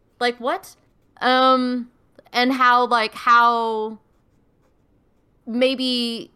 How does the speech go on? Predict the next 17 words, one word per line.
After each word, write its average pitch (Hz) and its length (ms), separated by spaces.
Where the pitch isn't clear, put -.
Anakin 247 480
could 262 160
have 320 140
left 160 400
the 160 120
Order, - 440
but 214 260
he 233 140
felt 226 260
like 202 180
he 208 320
owed 202 300
them 160 220
too - 180
much 143 340
to 180 100
leave. - 540